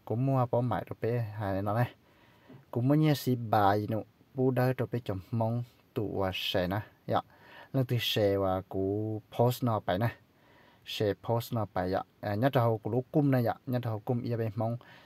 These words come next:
xử lý từ cái những tôi những sòn tại nhất là hậu, à, Facebook thì ia bên mong, dạ. Sau shit tít nè, sau, à, shit tít ngưng gạo đây nè nè. Ia bên mong là chỉ khôn hạ, dạ. À, khôn hạ chỉ vô bỏ nè, vô bỏ thì của tụ,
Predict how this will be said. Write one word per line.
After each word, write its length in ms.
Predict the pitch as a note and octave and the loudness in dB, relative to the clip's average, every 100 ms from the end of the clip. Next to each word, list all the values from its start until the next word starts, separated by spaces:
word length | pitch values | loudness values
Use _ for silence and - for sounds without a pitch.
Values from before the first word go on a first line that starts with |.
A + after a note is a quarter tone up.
| _ | _
xử 200 | - A2+ | -12 -4
lý 120 | A2+ | -2
từ 120 | G#2+ | -2
cái 140 | G#2 A#2 | -2 -2
những 100 | A2+ | -2
tôi 160 | B2+ | -2
những 200 | A#2 G#2 G2+ | -2 -2 -4
sòn 320 | - G#2 G2+ | 0 0 2
tại 160 | F#2+ | 0
nhất 160 | G2 A#2+ A#2 | 0 -2 -4
là 60 | |
hậu, 280 | G2+ F#2+ F#2 | -2 -2 -2
à, 280 | F2+ F2 F2 - _ _ _ - | -2 -4 -8 -12 _ _ _ -6
Facebook 380 | A#2 A2 A2 A#2+ | -6 -6 -8 -6
thì 120 | A2 | -4
ia 200 | G2+ A2 G#2 | -4 -4 -4
bên 140 | A2+ G#2+ | -6 -4
mong, 260 | - G2+ G#2+ | -6 -6 -6
dạ. 80 | G2+ - - _ - _ - | -8 -12 -20 _ -20 _ -20
Sau 240 | - - B2+ | -4 2 2
shit 200 | - D3+ - | 2 -4 2
tít 200 | C3 B2+ | 0 2
nè, 160 | B2+ A#2+ - | 0 0 -4
sau, 320 | - A#2+ A2 | -4 0 2
à, 220 | G2+ G2 | 2 0
shit 340 | A2 - C3+ - | -2 -4 -4 -2
tít 160 | A#2+ | -4
ngưng 220 | A#2 B2+ C3+ | 0 0 2
gạo 160 | G2+ | 2
đây 100 | G2 | 2
nè 120 | G#2 | 0
nè. 140 | G#2 A2+ - - - - - _ | 0 0 -4 -20 -20 -20 -20 _
Ia 180 | B2+ C3 | 0 2
bên 200 | C3+ C3 | 2 0
mong 240 | A#2+ B2 B2+ | 2 0 0
là 60 | |
chỉ 160 | A#2 G#2+ | 0 -4
khôn 200 | - B2+ | 0 0
hạ, 260 | B2+ G2 E2+ - | 0 -2 -6 -6
dạ. 140 | - - - - - - - - | -2 -2 -2 -20 -20 -20 -20 -4
À, 220 | G2+ G2 | 0 0
khôn 180 | - C3+ | 2 0
hạ 220 | A#2 A2+ | 2 0
chỉ 200 | F#2+ G#2 | 0 0
vô 60 | G#2+ - | -2 0
bỏ 160 | G#2+ E2+ - - | 2 0 -2 -2
nè, 220 | A#2+ G2 - | -2 -2 -6
vô 100 | G#2+ - | -8 -4
bỏ 200 | F#2+ F2+ | -2 -2
thì 140 | G2 | -4
của 160 | F#2 G2 | -6 -4
tụ, 280 | G#2 G2+ | -2 -2